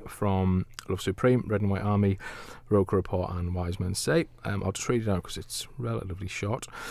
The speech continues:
Uh, In our joint statement on the twenty-seventh of December, we explained that it was our desire for the Sunderland owner to sell his stake in the club, so the official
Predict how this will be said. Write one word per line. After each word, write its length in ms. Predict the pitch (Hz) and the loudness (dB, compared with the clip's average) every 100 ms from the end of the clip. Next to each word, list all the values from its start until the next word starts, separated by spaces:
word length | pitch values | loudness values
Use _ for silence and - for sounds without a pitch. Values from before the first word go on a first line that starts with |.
| - - | -12 -6
Uh, 160 | 110 113 | 4 6
In 80 | 107 | 8
our 80 | 131 | 10
joint 240 | 160 175 | 10 8
statement 320 | 143 143 127 127 | 8 6 6 4
on 60 | |
the 60 | 120 | 4
twenty-seventh 460 | 156 - - 117 113 | 4 4 6 4 4
of 40 | |
December, 320 | 113 156 156 | 2 8 10
we 80 | 139 | 10
explained 380 | 127 - 127 123 | 8 6 6 8
that 60 | 110 | 6
it 40 | |
was 120 | 107 123 | 6 8
our 140 | 127 | 8
desire 320 | 113 107 107 | 8 6 6
for 140 | 98 101 | 6 2
the 120 | 101 - | 0 -2
Sunderland 320 | - 135 117 | 2 6 6
owner 160 | 107 101 | 6 4
to 60 | 98 | 0
sell 260 | - 131 | 0 4
his 120 | 107 - | 2 2
stake 280 | 101 92 | 0 2
in 60 | 92 | 2
the 80 | 92 | 0
club, 280 | - 104 - - - | 4 4 2 -8 -10
so 220 | - 98 | 0 2
the 100 | 98 | 4
official 560 | 101 - 123 110 101 | 2 2 4 6 6